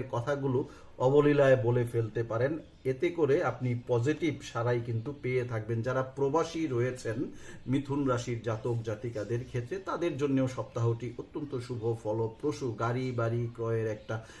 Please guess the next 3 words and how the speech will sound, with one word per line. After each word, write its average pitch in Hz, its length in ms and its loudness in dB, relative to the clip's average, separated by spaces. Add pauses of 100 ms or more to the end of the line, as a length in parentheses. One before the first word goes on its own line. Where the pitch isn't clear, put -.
(140)
সুবর্ণ 151 600 6
সুযোগ 143 560 4 (340)
রয়েছে। 120 580 2